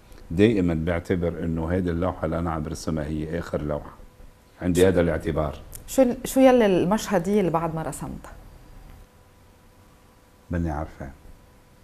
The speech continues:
Speaker 2: لما، لما تتذكر لوحاتك وتشوف عندك بالأتوليه كلها لوحات حواليك اللي رسمتها من قبل وال-، والجديد عندك، آه، بت-، بتشوف إنه في شيء، آه، ناقص ما رسمته؟
Speaker 1: دائمًا، دائمًا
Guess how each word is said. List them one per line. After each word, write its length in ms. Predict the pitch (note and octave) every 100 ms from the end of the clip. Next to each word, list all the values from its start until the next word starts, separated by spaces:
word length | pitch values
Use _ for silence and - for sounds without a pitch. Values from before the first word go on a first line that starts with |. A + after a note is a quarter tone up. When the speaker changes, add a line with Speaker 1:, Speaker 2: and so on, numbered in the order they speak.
| - - - - - F3
Speaker 2:
لما، 240 | E3 D#3+ -
لما 180 | F3 E3+
تتذكر 460 | F3 D#3+ F#3+ G3 F3+
لوحاتك 560 | D#3+ D#3 E3+ E3+ E3
وتشوف 320 | E3+ - G3
عندك 240 | D#3+ E3+ D#3
بالأتوليه 440 | D#3 - D3+ D#3+ D#3
كلها 320 | D#3+ G3 D#3+
لوحات 440 | C#3+ C#3 D3 C#3
حواليك 540 | - C#3 C#3 C#3+ C#3+ - - - -
اللي 200 | F#3+ F#3
رسمتها 480 | F3+ F3+ F3+ F3 D#3+
من 140 | D3+
قبل 280 | C#3 D#3+ D#3+
وال-، 300 | D#3+ D#3+ -
والجديد 540 | E3+ E3+ D#3 D#3 E3
عندك، 320 | C3+ D3+ C#3+ - - - -
آه، 180 | C3+ C#3+ - E3+
بت-، 100 | F#3+ - -
بتشوف 320 | - C#4 C#4
إنه 200 | G#3 G3+
في 180 | G3 G#3
شيء، 460 | G3 - G3 F#3+ -
آه، 320 | - - -
ناقص 400 | E3+ F#3+ - -
ما 100 | F3
رسمته؟ 480 | E3 - D#3+ D#3 - - - - - - - - - - - - - - F2
Speaker 1:
دائمًا، 420 | G2+ A#2+ G2+ G2
دائمًا 760 | F2+ G2 G#2 F#2+ F2+ F2+ F2+